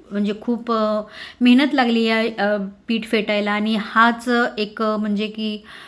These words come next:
खूप, अ, महत्त्वाची स्टेप आहे, ज्याच्यामुळे आपले जे उडीद वडे किंवा दही वडे आहेत तर ते एकदम सॉफ्ट आणि एकदम मऊ कापसासारखे होणार आहेत.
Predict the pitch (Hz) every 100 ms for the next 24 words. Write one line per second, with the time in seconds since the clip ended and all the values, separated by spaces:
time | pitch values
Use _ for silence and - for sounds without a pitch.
0 | - - 240 208 - 233 226 220 214 220
1 | 226 220 233 226 - 220 220 214 208 208
2 | 202 202 208 202 208 202 202 208 202 208
3 | 202 208 202 208 202 208 202 202 208 208
4 | 196 202 226 220 214 214 202 196 196 -
5 | 202 214 196 190 180 214 214 214 - -
6 | - - - 233 226 226 233 214 214 214
7 | 220 202 196 190 214 214 214 214 220 226
8 | 226 214 208 220 208 208 202 208 208 202
9 | 196 190 196